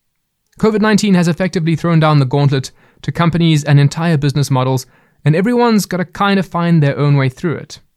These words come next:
But for interactive and media services companies, the shape of the risk is a little different. For companies like Facebook and Google and Tencent, how effectively they manage content integrity risks and the level at which the company tackles the issue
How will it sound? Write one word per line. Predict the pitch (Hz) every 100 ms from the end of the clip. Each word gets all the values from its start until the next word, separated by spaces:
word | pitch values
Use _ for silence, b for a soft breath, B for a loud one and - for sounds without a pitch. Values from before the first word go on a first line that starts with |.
| _ _ _
But | 180 160
for | 190
interactive | 247 208 202 190 156 160
and | 147
media | 160 170 156
services | 160 165 151 147
companies, | - 143 135 135 131 - _ _ _ -
the |
shape | 147 - 214 202
of | 170
the | 151
risk | 135 131 -
is | 143 131
a | 135
little | 135 139
different. | 123 135 - - - - _ _ _
For | 180
companies | 190 202 208 180
like | 180 -
Facebook | - 180 - 170 -
and | 143 131
Google | 151 147 151 143
and | 127
Tencent, | - 175 156 160 147 - - _ _ _ _
how | 170
effectively | 156 - 196 202 175 170
they | 156
manage | 139 147 143 -
content | 160 160 160 143
integrity | 139 160 160 151 135
risks | 131 - - - _ _ _ -
and | 147
the | 135
level | 151 185 202
at | 160
which | 151 -
the |
company | 143 151 143 135
tackles | - 175 160 139
the | 135
issue | 180 156 139